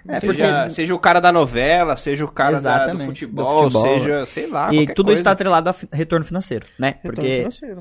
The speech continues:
Speaker 1: eu, se eu trago mais pessoas, consequência, eu trago mais dinheiro,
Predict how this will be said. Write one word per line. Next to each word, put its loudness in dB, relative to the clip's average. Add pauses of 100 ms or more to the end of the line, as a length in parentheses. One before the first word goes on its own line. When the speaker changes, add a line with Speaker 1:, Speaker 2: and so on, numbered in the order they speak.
(140)
Speaker 1:
eu, -4
se -2
eu 2
trago 4
mais 0
pessoas, -4
consequência, -6
eu -4
trago 0
mais -2
dinheiro, -2